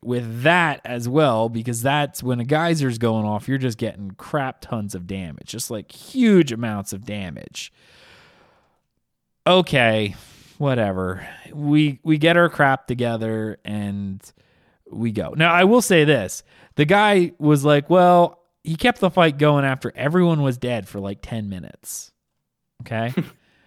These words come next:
Speaker 1: And this i-, is a Dragon Knight. So, of course, he's, like, shielding. He's healing himself. And I'm sitting here going,
Speaker 2: Yep.
Speaker 1: "D Ks are so O P." Anyway.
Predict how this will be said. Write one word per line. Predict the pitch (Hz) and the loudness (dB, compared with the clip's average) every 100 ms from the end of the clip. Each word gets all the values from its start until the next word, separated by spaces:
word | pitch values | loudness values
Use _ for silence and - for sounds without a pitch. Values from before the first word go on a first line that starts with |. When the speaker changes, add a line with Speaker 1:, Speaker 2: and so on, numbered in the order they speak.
| _ _ _ 170 | _ _ _ 2
Speaker 1:
And | 226 | 4
this | 320 - - - | 4 0 -10 -20
i-, | - | -4
is | 214 196 208 170 | -2 2 2 2
a | |
Dragon | 147 170 147 143 104 | 2 4 4 0 -4
Knight. | 98 92 | -6 -6
So, | - | 0
of | 151 | 2
course, | 147 165 | 4 4
he's, | 233 214 | 4 4
like, | 160 135 | 4 2
shielding. | - - 143 139 135 139 | -2 -4 -4 -4 -2 2
He's | 185 240 151 | 4 4 2
healing | - 131 123 120 | -4 -6 -4 -4
himself. | 120 - 120 117 | -6 -4 -2 -2
And | 117 | -4
I'm | 127 | -6
sitting | 127 117 | -6 -6
here | 113 | -6
going, | 113 110 107 - _ _ | -6 -6 -8 -14 _ _
Speaker 2:
Yep. | 120 135 - _ _ _ - | -2 -2 -4 _ _ _ -8
Speaker 1:
"D | 156 | -6
Ks | 107 92 92 | -6 -10 -12
are | |
so | - 69 | -14 -14
O | 62 58 - | -14 -16 -16
P." | - 69 - | -16 -16 -10
Anyway. | 143 117 78 52 | -8 -6 -8 -14